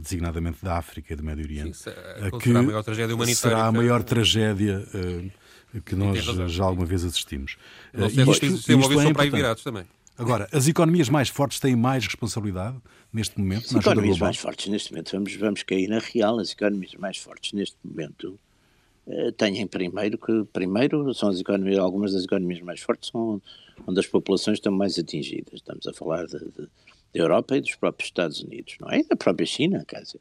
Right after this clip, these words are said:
Speaker 1: Certo.
Speaker 3: Portanto, primeiro, com certeza que vão, vão tentar pôr um bocado de ordem em casa, porque antes disso não,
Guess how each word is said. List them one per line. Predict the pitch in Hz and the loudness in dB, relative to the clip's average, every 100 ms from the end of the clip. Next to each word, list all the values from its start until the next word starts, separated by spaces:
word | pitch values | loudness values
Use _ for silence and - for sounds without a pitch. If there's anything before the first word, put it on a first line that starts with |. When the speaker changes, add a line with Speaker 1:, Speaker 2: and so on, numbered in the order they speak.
| - | -16
Speaker 1:
Certo. | - 110 87 - | -10 -8 -8 -12
Speaker 3:
Portanto, | - 98 87 - 113 110 - | -4 -2 -2 0 2 2 2
primeiro, | 107 92 95 101 123 151 - | 0 2 2 4 2 0 0
com | 92 | -2
certeza | - - 92 101 | 0 0 0 0
que | |
vão, | 104 113 107 | -2 -4 -4
vão | 98 101 | -4 -4
tentar | 95 92 98 | -2 0 2
pôr | 101 104 110 | 2 2 2
um | 117 | 0
bocado | 113 113 104 | 0 0 2
de | 98 | 2
ordem | 104 - 117 120 | 0 0 -4 -2
em | |
casa, | - 87 104 | 2 2 0
porque | - - - | -10 -16 -16
antes | - - | -14 -12
disso | 82 - | -12 -10
não, | 90 101 | -8 -8